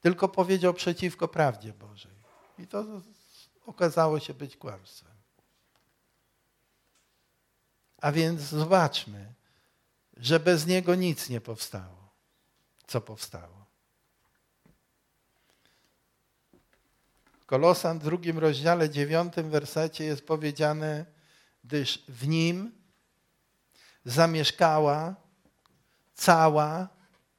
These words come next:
pełnia boskości.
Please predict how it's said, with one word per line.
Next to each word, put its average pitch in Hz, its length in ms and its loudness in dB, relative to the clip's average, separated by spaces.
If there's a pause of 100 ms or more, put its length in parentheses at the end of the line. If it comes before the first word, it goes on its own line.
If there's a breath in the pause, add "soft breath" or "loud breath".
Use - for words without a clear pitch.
(240)
pełnia 160 680 2 (680)
boskości. 143 840 -6